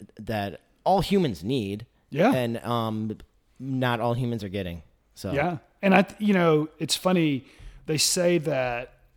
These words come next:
Speaker 2: you really are only friends with, like, twelve or thirteen people.
Speaker 1: Yeah.
Speaker 2: Like, we may have a thousand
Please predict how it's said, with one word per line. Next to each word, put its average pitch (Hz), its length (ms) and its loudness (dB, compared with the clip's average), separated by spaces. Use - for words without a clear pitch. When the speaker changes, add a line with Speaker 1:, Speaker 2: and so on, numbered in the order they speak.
Speaker 2:
you 156 180 -6
really 139 380 -2
are 120 160 -4
only 123 240 -4
friends 117 500 -8
with, - 160 -18
like, 113 440 -20
twelve 120 320 -6
or - 60 -12
thirteen 123 380 -10
people. 113 420 -10
Speaker 1:
Yeah. 98 160 -6
Speaker 2:
Like, 151 140 -6
we 185 60 6
may 175 120 4
have 131 340 -4
a 143 60 -10
thousand 107 640 -10